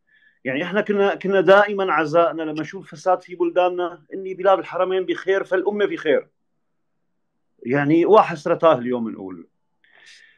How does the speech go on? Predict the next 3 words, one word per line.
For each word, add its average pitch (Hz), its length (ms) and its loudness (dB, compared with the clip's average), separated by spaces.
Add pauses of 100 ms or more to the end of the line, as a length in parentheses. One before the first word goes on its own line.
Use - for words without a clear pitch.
(300)
أه، 127 640 2 (260)
ونصيحة 151 960 0 (220)
لأهلنا 143 880 0